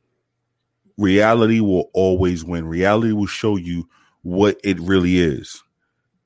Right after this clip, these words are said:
And all of that title and, you know, "Well, I don't fuck with the white man and the white man this and the white man that and, you know, the devil." Okay. Who was out there? I,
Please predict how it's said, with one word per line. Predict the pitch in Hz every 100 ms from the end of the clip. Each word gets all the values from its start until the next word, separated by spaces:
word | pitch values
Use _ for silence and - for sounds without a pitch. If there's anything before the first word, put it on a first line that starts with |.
| _ _ _ _ _ _ -
And | 107 -
all | 107 117 127
of | 120
that | 123 117 104 _ _
title | - 123 127 120 123
and, | 110 90 85 _ _ _
you | 104 107
know, | 98 87 87 73 _ _ _ _ _ -
"Well, | -
I | 101 123
don't | 113
fuck | - 117 -
with | 107
the | 110
white | 104 120 117 101
man | 120 123 123 120 101
and | 92
the | 87
white | 98 123 110
man | 113 117 117 113
this | 120 120 113 110
and | 98 90
the |
white | 92 113 120 104
man | 117 120 117 120
that | 120 123 127 117 92
and, | 78 - - _ -
you | 120
know, | 117 98
the | 92
devil." | 87 127 120 113 123 117 120 123
Okay. | 131 139 110 113 120 _ _ _ _ -
Who | 90 - 104 147
was | 139 131
out | 120 101
there? | 95 -
I, | 110 107